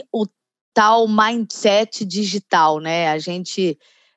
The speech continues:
tem falado muito que as organizações, as pessoas precisam desenvolver esse mindset digital pra poder pensar em negócios de forma diferente.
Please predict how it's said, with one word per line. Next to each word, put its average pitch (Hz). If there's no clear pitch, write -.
tem 208
falado 208
muito 208
que 196
as 180
organizações, 185
as 175
pessoas 196
precisam 202
desenvolver 208
esse 208
mindset 220
digital 180
pra 214
poder 226
pensar 233
em 262
negócios 202
de 196
forma 202
diferente. 196